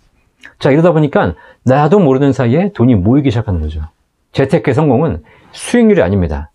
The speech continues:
습관을 만드는 것이 더 중요합니다. 일정한 행동을 반복하는 것이 중요한 것이죠. 수익률은 언제든 달라질 수 있습니다. 그 얘기는 무슨 얘기냐? 성공할 수도 있고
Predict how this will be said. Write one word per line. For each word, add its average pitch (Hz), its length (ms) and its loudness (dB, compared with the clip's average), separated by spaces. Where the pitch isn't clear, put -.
습관을 214 800 -2
만드는 101 440 0
것이 90 240 -4
더 127 200 -2
중요합니다. 78 640 -4
일정한 143 560 0
행동을 151 440 0
반복하는 156 580 0
것이 120 200 -2
중요한 110 280 2
것이죠. 82 400 -6
수익률은 185 600 2
언제든 135 420 2
달라질 107 300 0
수 95 100 -6
있습니다. 80 540 -6
그 - 80 -2
얘기는 117 180 2
무슨 107 180 0
얘기냐? 107 400 0
성공할 113 360 0
수도 - 180 -8
있고 156 360 -4